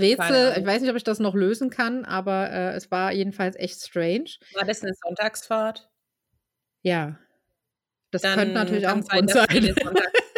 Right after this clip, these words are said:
Speaker 2: <laughs> Jetzt, wo
Speaker 1: sonntags
Speaker 2: du's
Speaker 1: nicht
Speaker 2: sagst.
Speaker 1: fahren dürfen. <laughs>
Speaker 2: Jetzt,
Speaker 1: Dass
Speaker 2: wo
Speaker 1: die
Speaker 2: du's
Speaker 1: nicht
Speaker 2: sagst.
Speaker 1: Sonntag boarden können, weil die da Fahrverbote haben oder
Speaker 2: Sind wir sonntags gefahren?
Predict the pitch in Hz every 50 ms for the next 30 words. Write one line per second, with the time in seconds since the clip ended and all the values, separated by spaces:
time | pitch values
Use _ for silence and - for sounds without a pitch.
0 | - - - _ _ _ _ _ 320 - - - - 233 220 226 - 269 226 220
1 | 240 262 254 247 226 226 247 269 180 196 269 254 220 220 247 262 262 - 185 185
2 | 190 190 202 - - - 202 240 196 - - 254 - - 233 247 247 - - 220
3 | 226 330 - - - - 202 190 185 185 185 214 220 214 214 220 226 220 220 220
4 | 208 226 - - _ 214 208 220 254 254 247 226 - - - 196 202 208 214 208
5 | 185 190 185 190 202 190 190 185 190 - - 190 185 202 - 240 226 226 220 220
6 | 214 208 220 214 196 202 202 202 214 214 214 151 165 180 175 180 180 180 185 185
7 | 180 - _ _ _ _ - 143 165 170 147 147 160 147 139 147 147 151 147 175
8 | 160 165 - _ _ - 180 - 190 196 196 202 202 202 _